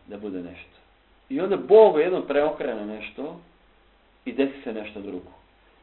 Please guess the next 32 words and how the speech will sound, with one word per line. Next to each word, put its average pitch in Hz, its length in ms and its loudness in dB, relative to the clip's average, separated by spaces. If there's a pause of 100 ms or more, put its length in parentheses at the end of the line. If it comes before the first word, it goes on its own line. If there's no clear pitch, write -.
(180)
Je 170 80 -2
brat 170 240 -2
Branham 180 320 2
jednom 170 220 2
dobio 170 300 6 (100)
pismo 165 360 -2
od 156 60 0
jednog 151 340 -2 (420)
luteranskog 151 800 0 (240)
<clears throat> 131 320 -8
dekana 151 540 4 (520)
<clears throat> - 500 -20
jedne 131 220 -2
škole, 143 500 6 (1500)
kaže, 143 280 2
dvadeset 165 520 4 (200)
dve 151 520 6
strane 131 540 2 (360)
dugačko. - 680 -2 (140)
Ja 135 120 -2
ne 170 120 6
znam 147 120 2
da 156 80 2
li 165 60 2
bi 131 160 -8
čitao 143 260 -2
dvadeset 123 320 -2
dve 120 220 -2
strane 123 260 -6
dugačko 131 420 -4
pismo 135 420 -6
koje 110 420 -2